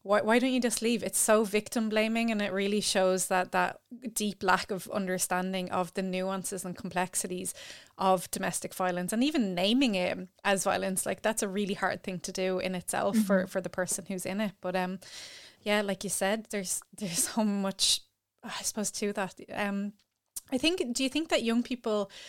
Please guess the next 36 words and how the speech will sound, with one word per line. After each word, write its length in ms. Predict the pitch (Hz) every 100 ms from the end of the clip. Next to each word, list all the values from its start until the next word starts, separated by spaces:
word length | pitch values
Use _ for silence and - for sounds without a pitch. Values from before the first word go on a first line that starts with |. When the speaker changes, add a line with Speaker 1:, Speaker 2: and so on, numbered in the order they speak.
| - -
Speaker 1:
have 180 | - 214
more 220 | 208 208
of 100 | 202
awareness 540 | 196 190 196 233 226 -
now 220 | 190 180
of 100 | 180
things 400 | - 190 190 -
like 300 | 180 208 -
domestic 500 | 262 202 175 - -
violence 500 | 185 180 180 175 -
and 160 | 185
dating 400 | 180 180 180 185
abuse 440 | 180 180 196 175 -
and, 160 | 190
and 180 | 202 180
things 240 | 196 196 -
like 200 | - -
this? 480 | - 170 - - - _ _ _ _ _ _ _ - - _ -
Speaker 2:
I 120 | 294
think 180 | 330 339
we 140 | 330
definitely 340 | 240 240 277
talk 220 | 262 214 208
about 220 | 185 170
it 60 |
more, 360 | - 175 - - _ _ _ _
and 220 | 214 202
that 100 | 208
it's, 200 | 196 196 -
it's 140 | 202
definitely 560 | 190 190 196 196 190 -
sort 180 | - 196
of 80 | 185
opening 320 | 196 196 185
up 140 | 180 175 _
the 200 | 185 170